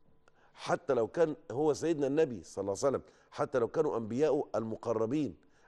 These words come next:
أنبياء المرسلين، ربنا سبحانه وتعالى لا يحابي، لا يجامل.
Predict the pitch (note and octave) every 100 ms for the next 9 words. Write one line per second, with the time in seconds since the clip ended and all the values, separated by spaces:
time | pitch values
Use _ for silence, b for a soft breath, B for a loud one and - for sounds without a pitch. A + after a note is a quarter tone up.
0 | - G2+ G#2 D#3+ C#3+ A#2 G2 - A2+ C#3
1 | G2+ - _ b b b b - A2 G#2
2 | E3 B2 F#2 D#2+ C#3 B2 G#2+ B2 C3+ C3+
3 | D3+ C3+ - C#3 C3+ A#2 A2+ A2 - G#2
4 | C3 C3 A2 B2 B2 F#2+